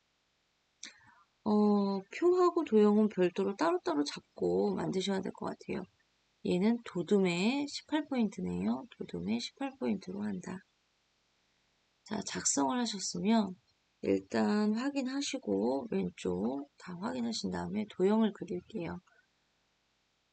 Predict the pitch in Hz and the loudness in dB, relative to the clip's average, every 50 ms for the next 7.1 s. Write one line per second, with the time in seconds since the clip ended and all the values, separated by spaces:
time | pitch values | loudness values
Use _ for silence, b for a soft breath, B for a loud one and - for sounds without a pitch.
0 | _ _ _ _ _ _ _ - - - 185 196 196 196 190 185 - - 180 185 | _ _ _ _ _ _ _ -12 -6 -2 -2 0 0 -2 -4 -6 -8 -10 -10 -12
1 | - _ _ _ - 185 175 180 214 240 262 269 277 285 _ _ _ _ - 208 | -12 _ _ _ -10 -8 -6 -4 -4 -4 -6 -8 -14 -20 _ _ _ _ -6 -4
2 | 196 196 190 190 - 180 180 185 190 240 285 277 220 214 202 190 180 180 - - | -2 -2 0 0 2 2 2 2 2 2 0 2 2 2 2 2 2 -2 -4 -6
3 | 175 170 175 - _ - 170 170 170 185 214 247 277 294 285 B B B B B | -8 -8 -10 -12 _ -6 -4 -2 0 0 0 0 -2 -4 -6 B B B B B
4 | B B B B B _ _ - - 170 180 185 - 220 233 233 262 254 254 - | B B B B B _ _ -10 -4 -2 -2 0 2 2 2 0 0 -4 -2 2
5 | 294 285 285 302 302 294 285 277 277 262 254 - 208 202 202 190 185 180 180 175 | 2 4 4 6 4 4 4 2 2 -2 -2 0 2 2 2 2 0 0 0 0
6 | 196 208 202 - - 185 185 185 - - - - - - 180 165 170 196 220 262 | -2 -2 -2 -4 -4 -4 -4 -4 -4 -4 -6 -6 -6 -8 -8 -6 -2 0 0 0
7 | 269 240 | 0 -2